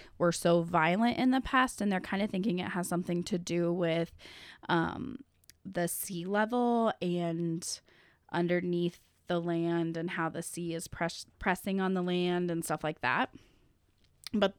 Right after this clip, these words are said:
they're still studying it. And thanks to Mount Saint Helens, they have a better understanding of volcanoes in general to be able to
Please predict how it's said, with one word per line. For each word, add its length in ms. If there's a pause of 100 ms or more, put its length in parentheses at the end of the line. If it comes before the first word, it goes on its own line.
they're 220
still 220
studying 500
it. 180 (440)
And 280
thanks 200
to 100
Mount 220
Saint 180
Helens, 520
they 200
have 260
a 60
better 260
understanding 520
of 80
volcanoes 560
in 120
general 460
to 140
be 140
able 180
to 500